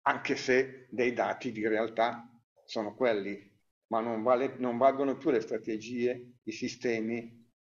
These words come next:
che hai usato. Questo quindi, il mettere l'accento, quanto può essere rivoluzionario mettere l'accento sul risveglio e quanto può essere trasformativo per ciascuno di noi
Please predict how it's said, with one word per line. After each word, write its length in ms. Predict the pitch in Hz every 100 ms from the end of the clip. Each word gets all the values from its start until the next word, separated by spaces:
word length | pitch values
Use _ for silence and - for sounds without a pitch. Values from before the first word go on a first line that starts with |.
| _ _ _
che 200 | 120 110
hai 160 | 107
usato. 460 | 110 110 98 87 -
Questo 340 | - 196 - 139
quindi, 600 | 135 113 101 101 - - _ _ _
il 280 | 127 120 113
mettere 760 | 110 131 127 131 - 113 101 98
l'accento, 520 | 107 - 120 110 -
quanto 420 | 147 147 139 139
può 200 | - 135
essere 340 | 131 - 113
rivoluzionario 1300 | 107 120 123 123 120 123 117 117 120 123 123 127 131 - _ _ _ _ _ _ _
mettere 380 | 117 107 120 107
l'accento 580 | 98 - 101 95 - 92
sul 260 | - 98 95 - -
risveglio 1000 | 104 101 95 92 85 85 85 90 104 _
e 140 | 104
quanto 420 | - 113 113 113
può 180 | - 98
essere 760 | 92 92 - 104 98 101 95 -
trasformativo 1120 | 131 123 - 135 127 127 120 - 143 113 104
per 160 | 98 95
ciascuno 360 | - - 110
di 140 | 92 98
noi 520 | 95 95 92 90